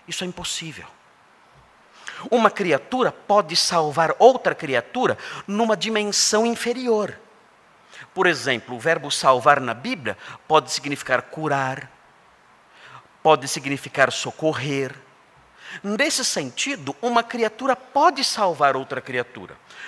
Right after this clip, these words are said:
Alguém aqui está em apuros, passando por problemas, por dificuldades. Então, uma outra pessoa, uma outra criatura vai e socorre essa pessoa,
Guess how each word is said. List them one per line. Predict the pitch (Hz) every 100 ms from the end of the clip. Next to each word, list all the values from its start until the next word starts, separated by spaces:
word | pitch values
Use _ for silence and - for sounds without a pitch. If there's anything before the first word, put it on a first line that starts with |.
| -
Alguém | 127 135 165 160
aqui | -
está | 175 190
em | 180
apuros, | 180 - 202 139 92 - - - - _ - - -
passando | 151 185 185
por | 180 185
problemas, | - 180 160 185 139
por | - 175
dificuldades. | 156 190 - 202 180 170 - - - -
Então, | 131 127 160 180 - -
uma | 117 123
outra | 135 165 -
pessoa, | - 131 - - 151 160 143 -
uma | 160
outra | 139 165 185 160
criatura | - 143 120 165 165
vai | 131 156 185 - -
e | 180
socorre | - - 190 - - 180 208 196 156
essa | - 156
pessoa, | - 131 - 117 87